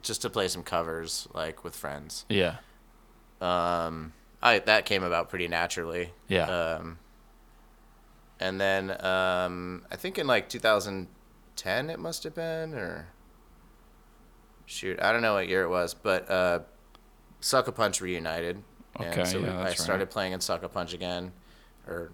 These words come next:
Speaker 1: not again, but for the first time
Speaker 2: Wow.
Speaker 1: ever. <laughs> I
Speaker 2: How
Speaker 1: started,
Speaker 2: did that
Speaker 1: I started
Speaker 2: come about?
Speaker 1: playing in
Speaker 2: How did that
Speaker 1: Suck-a-Punch.
Speaker 2: come up? How'd you get involved with that?
Speaker 1: Uh, they got asked to do a reu-, reunion show, um, and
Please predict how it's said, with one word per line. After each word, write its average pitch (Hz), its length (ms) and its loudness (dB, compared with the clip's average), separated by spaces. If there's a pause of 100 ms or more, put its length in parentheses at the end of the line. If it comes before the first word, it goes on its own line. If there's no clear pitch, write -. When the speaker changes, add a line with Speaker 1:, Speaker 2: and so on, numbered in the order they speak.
Speaker 1:
not 95 160 -2
again, 87 340 -6
but 90 180 -8
for - 140 -12
the 87 80 -10
first 87 280 -6
time 85 260 -4 (100)
Speaker 2:
Wow. 175 120 6
Speaker 1:
ever. 90 260 4
<laughs> - 100 -12
I 170 60 2
Speaker 2:
How 143 140 0 (120)
Speaker 1:
started, 151 100 12
Speaker 2:
did 143 80 10
that 135 120 12
Speaker 1:
I 131 40 8
started 131 80 4
Speaker 2:
come 143 160 8
about? 117 100 6
Speaker 1:
playing 127 220 8
in 110 60 2
Speaker 2:
How 117 160 12
did 123 80 10
that 113 160 10
Speaker 1:
Suck-a-Punch. - 40 -8
Speaker 2:
come 120 140 6
up? 113 120 8
How'd 113 180 4
you 113 60 2
get 104 120 2
involved 90 440 4
with - 140 -10
that? 78 220 -2 (1200)
Speaker 1:
Uh, 120 260 8
they 135 160 4
got 180 200 6
asked 135 300 8
to 135 60 0
do 127 440 4
a 107 40 2
reu-, 107 480 0
reunion 101 420 -4
show, 98 360 0 (400)
um, 92 680 -2 (320)
and 90 760 -2